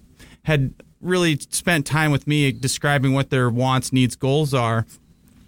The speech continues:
Um, but at the end of the day, again, the bank isn't so much interested in,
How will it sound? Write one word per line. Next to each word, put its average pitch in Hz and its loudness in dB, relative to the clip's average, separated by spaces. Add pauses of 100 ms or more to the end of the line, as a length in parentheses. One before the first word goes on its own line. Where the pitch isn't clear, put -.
(160)
Um, 143 0
but 147 2
at 143 0
the 156 0
end 165 2
of 143 2
the 143 0
day, 147 2
again, 135 0
the 127 -2
bank 139 0
isn't 143 0
so - -2
much 135 0
interested 135 0
in, 120 0